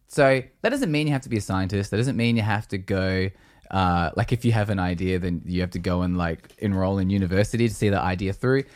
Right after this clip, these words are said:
But basically the practice is this. And this is why when doctors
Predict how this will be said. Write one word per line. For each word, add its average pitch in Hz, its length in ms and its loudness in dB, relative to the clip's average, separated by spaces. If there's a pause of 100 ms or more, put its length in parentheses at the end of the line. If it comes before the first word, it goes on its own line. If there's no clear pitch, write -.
(220)
But - 340 2
basically 165 440 2
the 120 120 2
practice 143 520 0
is 90 220 -2
this. 104 360 2
And 107 160 -2
this 135 160 2
is 147 160 0
why 127 520 4
when 110 440 2 (300)
doctors 117 760 2